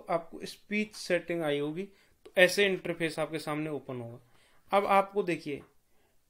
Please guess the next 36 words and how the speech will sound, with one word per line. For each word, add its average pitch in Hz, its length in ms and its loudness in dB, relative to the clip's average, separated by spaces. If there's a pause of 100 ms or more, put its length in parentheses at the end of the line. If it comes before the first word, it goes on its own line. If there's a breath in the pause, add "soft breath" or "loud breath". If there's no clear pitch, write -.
(100)
टेम्पो 185 460 2
करना 185 340 2
है 196 220 -2
या 175 120 2
पिच - 260 -10
करना 120 300 -6
है, 123 120 -12 (400 soft breath)
तो 170 60 2
आपको 175 280 2
अगर 190 180 2
बड़े 160 320 2
आदमी 170 600 0
की 175 180 -4
आवाज़ 165 280 4
निकालनी 156 440 0
है 170 60 -4
तो 185 100 -6 (160)
टेम्पो 165 420 0 (300)
अधिक 151 260 -2
रखना 123 300 -6
है 117 100 -12
आपको, - 360 -18 (520)
ठीक 208 160 0
है, 131 340 -6
अधिक 147 320 -2
अपने 151 260 -2
हिसाब 123 260 -4
से 170 160 -10
जो 160 140 -8
भी 147 160 -6
आपको 151 240 -4
रखना 135 280 -8
हो। 127 120 -16 (360 soft breath)
और 180 100 0
अगर 196 220 4
आपको 196 480 2